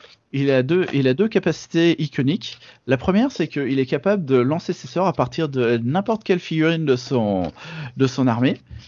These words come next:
Juste, la, la figurine après prend des dégâts et probablement meurt.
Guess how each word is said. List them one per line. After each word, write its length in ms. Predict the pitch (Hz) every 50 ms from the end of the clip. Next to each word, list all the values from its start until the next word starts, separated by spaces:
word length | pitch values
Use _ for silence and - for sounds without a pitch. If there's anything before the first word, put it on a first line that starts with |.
| - -
Juste, 420 | 123 143 175 214 220 - - -
la, 460 | 143 123 117 117 120 127 123 117 113 120
la 140 | 131 139
figurine 380 | 127 - - 143 151 165 196 190
après 280 | - - - - 156 170
prend 240 | - - - 143
des 100 | 143 135
dégâts 300 | 117 117 113 117 120 127 120 -
et 80 | - 123
probablement 540 | 123 - - 120 117 113 113 110 90 82 82 87
meurt. 380 | 92 101 147 254 - - _